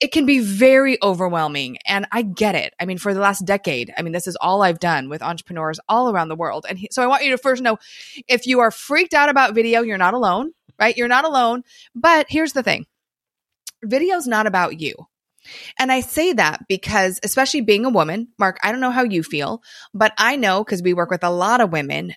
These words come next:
that they never feel like they look good enough, no matter what they look like. It's,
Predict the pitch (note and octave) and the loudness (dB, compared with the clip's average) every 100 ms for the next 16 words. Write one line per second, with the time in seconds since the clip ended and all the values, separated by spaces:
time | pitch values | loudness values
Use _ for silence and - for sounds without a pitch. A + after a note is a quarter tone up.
0 | - F3+ F#3 - F3 G#3+ A#3+ G#3+ G#3+ A#3+ | -6 2 2 2 -2 0 2 4 4 6
1 | C4 C4 - G3 E3+ D#3+ F3+ F#3+ - E3+ | 4 2 2 2 4 4 2 -2 -2 0
2 | E3+ E3+ E3+ F3+ F3 E3+ F#3 - G3 E3+ | 0 0 0 0 0 0 0 -2 -12 0
3 | F#3+ D#3+ C#3 B2+ - - - G3+ G#3+ G#3+ | 2 2 -2 -8 -14 -18 -6 -2 2 4
4 | G3+ G3+ G3 - F3+ B3+ - A3 E3+ D#3 | 4 4 2 -2 0 0 2 2 2 -4
5 | - D3+ D#3 F3+ - F3+ F3 - | -4 -2 -2 -2 -4 -2 -2 -6